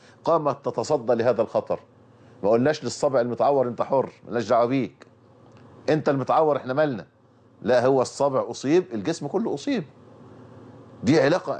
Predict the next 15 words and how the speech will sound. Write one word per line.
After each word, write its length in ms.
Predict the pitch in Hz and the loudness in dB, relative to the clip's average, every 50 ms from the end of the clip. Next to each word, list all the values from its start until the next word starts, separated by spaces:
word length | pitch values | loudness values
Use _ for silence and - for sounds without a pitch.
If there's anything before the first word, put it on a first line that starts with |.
| 87 113 | -2 0
علاقة 320 | 120 156 185 - - 139 - - - | 0 0 0 -2 -4 -8 -10 -12 -14
تكامل. 480 | - - 110 131 143 131 110 87 78 73 - _ _ _ _ _ - - - - - - - - - - - - - - - - - - - - | -10 -6 -2 0 0 0 -2 -4 -8 -10 -16 _ _ _ _ _ -20 -20 -20 -20 -20 -20 -20 -20 -20 -20 -20 -20 -20 -20 -20 -20 -18 -8 -6 -4
إحنا 240 | - - 107 - | -2 0 2 2
علاقتنا 520 | 90 98 104 98 - - 131 135 - 104 95 | 2 2 2 0 0 -2 -4 -4 -4 -6 -6
كمسلمين 560 | - 90 85 87 82 - 85 90 110 120 107 | -4 -6 -6 -6 -8 -8 -6 -4 -4 -4 -4
كده، 280 | - - 95 73 73 - - | -4 -4 -4 -4 -4 -6 -4
المفروض، 360 | 82 87 80 - 120 143 151 147 - - 110 | -4 -4 -2 0 0 0 0 0 -2 -2 -2
المفروض 540 | 104 104 101 107 98 - 120 135 131 - | -2 0 0 -2 -2 -2 -2 -4 -4 -4
أن 140 | 92 85 - | -6 -8 -6
تكون 280 | - 80 - 95 87 80 | -8 -8 -6 -4 -4 -4
هكذا. 340 | 71 71 69 69 73 69 - - - - - - - - - - - | -4 -4 -4 -4 -6 -6 -6 -8 -18 -20 -20 -20 -20 -20 -20 -20 -14
فكيف 500 | - - 85 82 - 131 139 127 - - | -6 -4 -2 0 0 0 0 0 -2 0
وإحنا 300 | 110 104 101 - - 90 | 0 0 0 0 -2 -6
مسلمين 560 | 92 98 98 - - 92 98 113 127 131 123 - - - - - - | -6 -6 -6 -6 -4 -2 -2 0 -2 -2 -4 -6 -10 -18 -20 -8 -2
وأرحام 560 | 92 92 95 90 - - - 101 101 92 78 | 0 0 0 0 -2 -4 -4 -4 -2 -2 -4